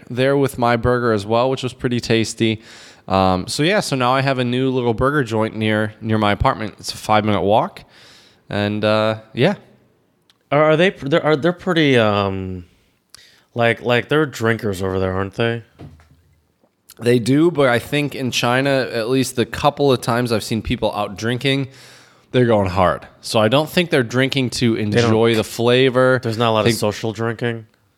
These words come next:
Speaker 1: No,
Speaker 2: Or, like,
Speaker 1: it is
Speaker 2: casual.
Speaker 1: social.
Speaker 2: I mean,
Speaker 1: It,
Speaker 2: excuse
Speaker 1: it,
Speaker 2: me, casual
Speaker 1: yeah,
Speaker 2: drinking.
Speaker 1: not,
Speaker 2: That's what I meant to
Speaker 1: to
Speaker 2: say.
Speaker 1: me, it doesn't seem super casual. And we have
Speaker 2: Hmm.
Speaker 1: been warned by, I've been warned by my colleagues saying, "If you go out with your Chinese colleagues, uh, you have a choice to make. Your choice is either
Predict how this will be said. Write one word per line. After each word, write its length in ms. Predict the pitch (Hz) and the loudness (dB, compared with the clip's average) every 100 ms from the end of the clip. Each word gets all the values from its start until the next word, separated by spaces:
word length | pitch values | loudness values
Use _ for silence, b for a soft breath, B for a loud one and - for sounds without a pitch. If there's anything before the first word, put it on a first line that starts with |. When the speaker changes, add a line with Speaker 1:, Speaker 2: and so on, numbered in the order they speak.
| _ _ _ _ _ | _ _ _ _ _
Speaker 1:
No, 140 | 165 | 2
Speaker 2:
Or, 60 | 147 | 4
like, 120 | 147 | 6
Speaker 1:
it 20 | 233 | 4
is 40 | |
Speaker 2:
casual. 180 | 123 151 | 4 4
Speaker 1:
social. 200 | - 131 | 4 2
Speaker 2:
I 60 | 110 | 4
mean, 120 | 117 | 2
Speaker 1:
It, 40 | 131 | 0
Speaker 2:
excuse 240 | - - | 2 2
Speaker 1:
it, 20 | |
Speaker 2:
me, 180 | 101 101 - | 2 0 0
casual 360 | 117 107 156 135 | 2 2 4 4
Speaker 1:
yeah, 120 | 113 | 4
Speaker 2:
drinking. 220 | 113 135 | 2 2
Speaker 1:
not, 140 | 151 | 2
Speaker 2:
That's 120 | 160 - | 2 0
what 60 | |
I 20 | 90 | -4
meant 160 | 90 | -6
to 60 | - | -2
Speaker 1:
to 40 | 147 | 2
Speaker 2:
say. 40 | |
Speaker 1:
me, 160 | 160 175 | 4 2
it 80 | 147 | 2
doesn't 320 | 147 139 139 | 0 0 -2
seem 440 | - - 139 131 | -2 0 0 0
super 360 | 117 - 117 104 | -2 -2 -2 -2
casual. 640 | - 98 95 87 80 - B B B - | 0 0 0 -4 -8 -12 B B B -6
And 140 | 113 | -2
we 140 | 143 | 0
have 100 | 185 | 0
Speaker 2:
Hmm. 80 | 143 | 0
Speaker 1:
been 260 | 143 135 120 | 0 -2 -2
warned 500 | 123 143 170 160 127 | 0 2 0 -2 -2
by, 400 | 120 117 117 117 | 0 2 2 0
I've 220 | 117 139 | 0 0
been 180 | 147 135 | 0 0
warned 240 | 123 123 | 2 0
by 100 | 117 110 | 0 0
my 160 | 107 | 0
colleagues 420 | 104 120 113 104 - | 0 0 2 0 -2
saying, 340 | 107 95 95 B B B | -2 -2 -4 B B B
"If 80 | - | -6
you 100 | 143 | -2
go 200 | 151 135 | 0 0
out 180 | 131 135 | 0 0
with 160 | 147 | -4
your 100 | 139 | -4
Chinese 400 | 135 131 120 117 | -2 0 0 -2
colleagues, 600 | - 160 147 113 104 - - b b b b b _ _ - | -2 0 2 0 -2 -6 -18 b b b b b _ _ -4
uh, 100 | 113 107 | 0 2
you 140 | 123 | 2
have 80 | 175 | 0
a 40 | 151 | 0
choice 320 | - 139 - | 0 0 0
to 80 | 101 | -4
make. 300 | 73 - - _ _ | -6 -10 -20 _ _
Your 120 | 98 | -6
choice 320 | - 165 190 175 | -2 0 0 0
is 100 | 165 | 2
either 340 | 151 135 123 | 4 4 4